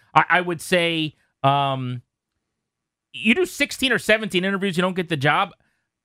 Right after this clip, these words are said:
Maybe interviewing early on was a factor. I have no idea. I, I can't speak to why he hasn't gotten a job. I don't think anyone knows the answer.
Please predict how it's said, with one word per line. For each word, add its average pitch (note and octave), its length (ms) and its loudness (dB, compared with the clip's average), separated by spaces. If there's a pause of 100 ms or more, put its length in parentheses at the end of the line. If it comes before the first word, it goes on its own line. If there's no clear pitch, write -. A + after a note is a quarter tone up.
(240)
Maybe F3+ 360 2
interviewing A3+ 680 0
early A#3+ 300 2
on C4 220 -2
was A#3+ 140 0
a A3 60 -8
factor. B3 400 2
I B3 60 6
have A#3+ 100 -2
no C4 220 2
idea. A3+ 360 -2
I, - 180 2
I G3 80 4
can't - 360 0
speak - 380 -2
to G#3 80 0
why G3 260 2
he F#3+ 80 -2
hasn't F3 300 -2
gotten E3 200 2
a D3 40 -2
job. C#3+ 200 2
I C3 60 0
don't D3+ 140 -2
think E3+ 120 2
anyone G3+ 320 0
knows F3 220 0
the C#3+ 160 -4
answer. - 360 -6